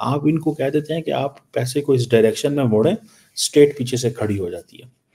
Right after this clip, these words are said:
स्टेट आपको सपोर्ट करती है, because आप जितना भी डिफेंस का इक्विपमेंट, अ, बेचना होता है, जैसे ये पिनाका रॉकेट्स हैं,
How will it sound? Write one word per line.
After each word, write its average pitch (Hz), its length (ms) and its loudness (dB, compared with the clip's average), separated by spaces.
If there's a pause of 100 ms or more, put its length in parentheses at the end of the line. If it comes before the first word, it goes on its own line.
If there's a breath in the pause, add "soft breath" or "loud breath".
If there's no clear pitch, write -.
(240 loud breath)
स्टेट 127 360 2
आपको 123 260 0
सपोर्ट 120 480 -2
करती - 280 -8
है, 113 80 -4
because 135 340 0 (100)
आप 131 360 -2
जितना 147 280 -2
भी 160 120 2
डिफेंस 127 440 -2
का 143 120 -4
इक्विपमेंट, 127 680 -2
अ, 117 200 -2 (440 loud breath)
बेचना 107 340 0
होता 113 280 0
है, 113 60 -2
जैसे 110 240 -4
ये 113 120 0
पिनाका 107 420 -4
रॉकेट्स 113 500 -4
हैं, 107 180 -12